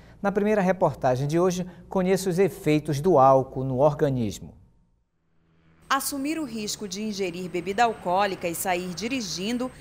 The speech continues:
Speaker 2: é uma escolha que pode causar danos graves e até irreversíveis para quem está dirigindo alcoolizado e também para quem não tem responsabilidade sobre essa atitude.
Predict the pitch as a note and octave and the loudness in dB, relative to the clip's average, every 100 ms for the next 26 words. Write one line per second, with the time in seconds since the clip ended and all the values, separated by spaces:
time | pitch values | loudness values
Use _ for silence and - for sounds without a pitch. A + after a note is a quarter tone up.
0 | - - D#4 D4 A3 - - G#3+ A3+ A3+ | -8 -2 0 0 -4 -4 -4 0 0 0
1 | A3 - G#3+ G#3 - F#3 E3+ G3 G3+ F3 | -4 -4 -4 -4 -4 -4 -2 -2 -4 -6
2 | G3 A3 A3 F#3 F3+ G3 A3 F#3 E3 F3 | -8 -6 -8 -2 0 2 2 -2 -6 -4
3 | E3+ - E3+ E3 G3 G#3+ D4 - - A3+ | -4 -2 -6 -4 -4 -2 -2 -6 -6 -4
4 | G#3 G#3+ - - - C#4+ D4 C#4+ D4+ D4 | -2 -4 -6 -16 -4 0 0 -2 -6 -6
5 | - - C4+ D4 C#4+ D#4 C#4 B3+ A#3+ A#3 | -6 -2 0 0 -2 -4 -4 -4 -2 -2
6 | A3+ F#3 C4 C4+ B3+ A#3+ B3 - - D4+ | -2 -6 -4 2 2 2 -4 -12 -14 -10
7 | D4+ D4 C#4 D4+ D4 C#4+ C#4+ D4 C#4+ C#4+ | -6 -4 -2 -2 -2 -2 -2 -6 -6 -6
8 | C4+ D4 D#4+ D#4 - C#4 C4+ C4+ B3 G#3 | -6 -4 -2 -2 -2 -8 -6 -6 -8 -2
9 | G#3+ A#3+ B3 - C4 A#3+ A#3+ A#3 A3+ - | 0 2 0 -6 -6 -6 -6 -8 -10 -10
10 | E3 D#3 D#3 D#3 | -10 -10 -10 -12